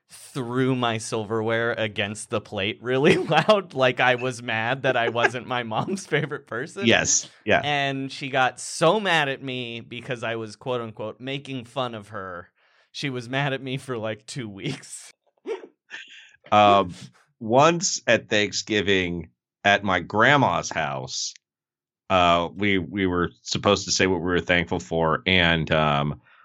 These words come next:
Speaker 2: my uncle, an adult, and an uncle just said, "Good veggies, good meat, good God, let's eat."
Speaker 1: Mm-hmm.
Speaker 2: And my grandmother silently left the table and didn't come back for, like, twenty minutes.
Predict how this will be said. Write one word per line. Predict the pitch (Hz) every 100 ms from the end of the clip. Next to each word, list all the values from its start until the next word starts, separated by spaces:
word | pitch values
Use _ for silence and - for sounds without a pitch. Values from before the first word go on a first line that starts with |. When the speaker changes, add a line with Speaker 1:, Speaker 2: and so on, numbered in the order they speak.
| -
Speaker 2:
my | 101 104 110
uncle, | 131 151 170 80 65 - _ _ _
an | 90
adult, | 90 90 120 120 98 - - _ _
and | 82
an | 90
uncle | 110 110 110 101 90 -
just | - 107 -
said, | 104 95 92 90 90 _ _ _ _ 101
"Good | 113 117
veggies, | 98 131 131 127 117
good | 104 117 98
meat, | 101 104 104 101 - _ _
good | 107 113 107
God, | 87 98 101 107 98
let's | 95 90 -
eat." | 95 110 127 120 _ -
Speaker 1:
Mm-hmm. | 104 101 95 95 _ _
Speaker 2:
And | 110 107
my | 107
grandmother | 95 107 107 104 98 92
silently | - - 101 104 113 113 98 90
left | 85 87 92 -
the | 90
table | - 85 90 78 76 71 _ 113 - - -
and | 92 85
didn't | 104 95
come | 90 85
back | 73 80 80
for, | 87
like, | 76 -
twenty | 80 76 71
minutes. | 65 - 67 -